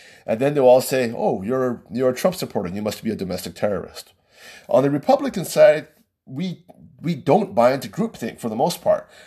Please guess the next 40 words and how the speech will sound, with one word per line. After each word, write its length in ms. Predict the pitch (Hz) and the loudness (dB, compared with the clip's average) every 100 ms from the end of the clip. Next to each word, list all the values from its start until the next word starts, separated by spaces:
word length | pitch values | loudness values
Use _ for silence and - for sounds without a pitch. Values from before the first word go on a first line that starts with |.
| - | -10
But 140 | - 107 | -4 -2
there 160 | 120 | 0
is 80 | 156 | 2
a 60 | 214 | 0
small 320 | - 196 202 | -2 2 2
plin-, 260 | 202 214 226 - | 0 -4 -4 -6
uh, 60 | - | -4
s-, 200 | 113 - | -4 -2
um, 280 | 127 110 98 | -2 -2 -6
splinter 460 | - - 202 240 | -10 -6 -4 -4
section 520 | 127 - 101 - 117 113 - - - | -2 0 0 -2 -4 -6 -16 -20 -4
that 240 | 117 85 | -4 0
does, 480 | 123 165 - - - _ - | 4 4 4 -6 -18 _ -10
but 100 | 98 | -6
not 260 | 104 104 | -2 -2
as 140 | 131 131 | -2 -4
much 300 | 92 92 - | -8 -8 -10
as 220 | 180 98 | -10 -10
the 100 | - | -8
left. 480 | 101 160 - - - _ _ _ _ _ - - - _ _ _ _ _ _ | 0 2 0 -6 -18 _ _ _ _ _ -20 -20 -20 _ _ _ _ _ _
And 120 | - 117 | -2 2
that's 200 | 160 143 | 2 2
really 240 | 180 220 | 0 2
what 140 | 175 | 2
I 20 | 135 | 2
really, 320 | 147 151 131 - - - - _ _ _ - | 0 -4 -8 -14 -20 -20 -20 _ _ _ -4
I 100 | 110 | 0
really 280 | 127 180 175 | 2 2 0
want 220 | 139 123 | 0 -2
to 60 | |
stress 340 | - 139 135 - | 0 2 2 0
here. 240 | 78 58 _ _ _ _ _ - | -8 -10 _ _ _ _ _ -12
<laughs> 380 | 151 - 131 - _ - | -8 -4 -4 -6 _ -4
They 180 | 151 214 | 2 4
have 220 | 196 151 | 4 4
it 80 | 131 | 4
all 240 | 160 190 | 4 4
wrong. 420 | 208 262 - - _ _ _ _ - | 4 4 0 -6 _ _ _ _ -8
The 80 | 117 | -4
media, 800 | 120 143 170 175 175 170 165 | -2 -2 -2 2 2 2 0